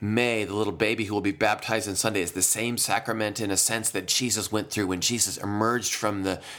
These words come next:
the River Jordan and heard the, the voice from the heavens that said, "This is my son with whom I am well pleased." And so we tell the stories of what God did in the history of our faith, and then we tell the stories of our own faith as well.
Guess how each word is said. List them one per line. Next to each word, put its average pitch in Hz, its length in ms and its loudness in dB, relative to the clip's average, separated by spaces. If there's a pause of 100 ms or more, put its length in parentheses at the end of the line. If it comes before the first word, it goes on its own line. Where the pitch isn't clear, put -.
(140)
the 110 120 0
River 110 220 2
Jordan 101 480 0
and 80 140 -2
heard 117 460 -2
the, 95 180 -2 (180)
the 113 100 4
voice 110 340 2
from 117 100 -4
the 107 80 -2
heavens 101 380 0
that 98 120 0
said, 95 280 -2
"This - 200 2
is 104 140 -4
my 104 160 2
son 104 400 0
with 92 200 -4
whom 113 220 -2
I 98 120 2
am 90 200 -4
well 92 220 0
pleased." 92 560 -4 (1040)
And 120 100 4
so 135 100 4
we 127 100 2
tell 135 260 2
the 127 100 0
stories 127 420 2
of 104 120 -2
what 101 200 -2
God 117 320 2
did 110 220 0
in 104 80 -2
the 98 60 -2
history 139 360 0
of 104 80 -2
our 104 100 4
faith, 120 280 0
and 117 140 0
then 123 80 2
we 123 100 0
tell 147 320 2
the 127 80 -8
stories 131 420 2
of 120 120 0
our 120 200 2
own 151 220 0
faith 98 320 0
as 104 140 -2
well. 123 360 0